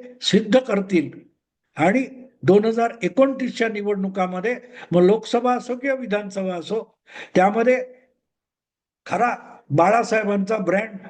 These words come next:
कोणाकडे आहे याची पोचपावती देतील, याविषयी माझ्या मनात शंका नाही. मी आत्ता इथेच थांबतो. आवडलं लाईक करा, शेअर करा आणि प्रतिपक्षाला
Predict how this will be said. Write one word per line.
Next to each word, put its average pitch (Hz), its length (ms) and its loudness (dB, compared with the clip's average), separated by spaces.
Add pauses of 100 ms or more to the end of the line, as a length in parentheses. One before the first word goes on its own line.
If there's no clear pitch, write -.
(140)
कोणाकडे 240 480 4
आहे 196 280 -2 (640)
याची 190 420 4 (280)
पोचपावती 220 680 2
देतील, 202 420 -2 (200)
याविषयी 190 400 2
माझ्या 165 380 -2
मनात 226 380 -8
शंका 180 320 -2
नाही. 190 220 -4 (380)
मी 175 80 2
आत्ता 175 320 2
इथेच 214 400 0
थांबतो. 208 520 -6 (220)
आवडलं 208 380 0
लाईक 196 340 -4
करा, 208 200 0
शेअर 226 280 -6
करा 175 240 -6 (560)
आणि 175 160 2
प्रतिपक्षाला 190 840 0